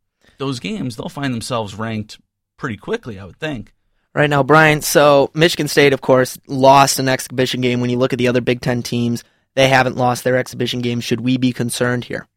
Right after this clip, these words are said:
Speaker 1: Yes and no, because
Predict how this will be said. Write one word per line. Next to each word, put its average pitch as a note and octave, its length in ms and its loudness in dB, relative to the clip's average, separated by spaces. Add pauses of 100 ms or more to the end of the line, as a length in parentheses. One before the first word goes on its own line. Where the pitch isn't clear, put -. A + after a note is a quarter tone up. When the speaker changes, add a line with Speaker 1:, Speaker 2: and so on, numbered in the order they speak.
(1040)
Speaker 1:
Yes C3 760 -6
and B2 380 -6
no, B2 440 -6 (120)
because A#2+ 680 -8